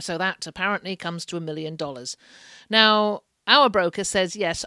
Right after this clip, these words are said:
I know this is a frivolous claim." She's unlikely to get the million dollars, but it's very likely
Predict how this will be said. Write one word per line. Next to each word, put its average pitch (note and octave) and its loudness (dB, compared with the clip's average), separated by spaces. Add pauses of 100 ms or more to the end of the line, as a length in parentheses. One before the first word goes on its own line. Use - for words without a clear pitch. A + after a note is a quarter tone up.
I F#3+ 0
know G3 2
this F3 -6
is E3+ -4
a F3+ 0
frivolous - 0 (960)
claim." B2+ -4 (320)
She's - -4
unlikely G3 -4
to F#3 -12
get - -6
the F3+ -10
million E3 -8
dollars, E3 -6
but G3 -8
it's F#3 -6
very A3+ -4
likely E3 -8